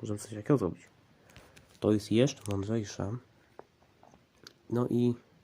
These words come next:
pokładajmy jeszcze ławkę. W sumie na szybkości.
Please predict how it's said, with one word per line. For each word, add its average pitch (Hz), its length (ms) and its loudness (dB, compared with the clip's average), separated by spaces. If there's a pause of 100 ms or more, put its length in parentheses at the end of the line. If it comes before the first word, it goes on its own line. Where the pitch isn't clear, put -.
(760)
pokładajmy 156 360 2
jeszcze 120 240 0
ławkę. 95 560 -2 (1700)
W - 60 -18
sumie 101 580 -8 (500)
na 101 120 0
szybkości. - 760 -8